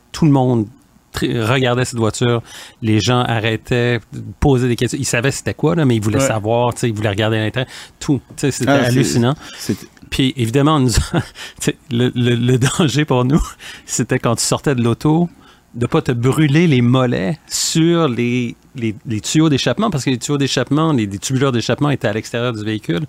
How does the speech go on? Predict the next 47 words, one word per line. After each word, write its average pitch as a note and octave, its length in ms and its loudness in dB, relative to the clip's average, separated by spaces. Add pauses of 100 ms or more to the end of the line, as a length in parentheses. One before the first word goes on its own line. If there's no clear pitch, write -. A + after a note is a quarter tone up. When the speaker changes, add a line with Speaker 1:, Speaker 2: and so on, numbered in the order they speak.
Speaker 2:
Une A2+ 120 0
signature C3+ 380 0
Speaker 1:
Près D#3+ 80 2
des, D#3+ 80 4
Speaker 2:
de D3 40 2
la C#3+ 60 2
Speaker 1:
des C3+ 80 2
Speaker 2:
Cobra, C#3 460 0
là, C3 100 2
Speaker 1:
ouais, - 80 2
Speaker 2:
essentiellement. B2+ 540 2
Speaker 1:
près D3 180 0
des C3 100 2
bas A#2 140 0
de - 60 -12
caisse, B2+ 400 -6
tout - 160 -6
ça. C3+ 80 0
Speaker 2:
Ouais. C3+ 120 0 (540)
Speaker 1:
Puis - 80 -6
je A#2 60 -2
me G2+ 60 -2
souviens, B2 280 -2
le, - 80 -12
ce - 160 -2
moteur, A#2 480 2
le G2 160 -4 (140)
couple - 480 -2
qu'il A2+ 100 -6
y - 0 -
avait G#2+ 140 -2
là-dedans, G#2 340 -2
c'était - 260 -6
hallucinant, A#2 1160 0
là. C3+ 100 -2
Tu - 80 -10
sais, B2+ 80 -2
il A2+ 60 -2
fallait A2 160 -2
faire, G#2+ 220 -4 (380)
il C#3+ 60 -16
fallait A2+ 160 -4
faire A2+ 180 -6
très - 180 -2
attention B2 440 -2
avec G#2 220 -2
l'accélérateur. G#2+ 640 -4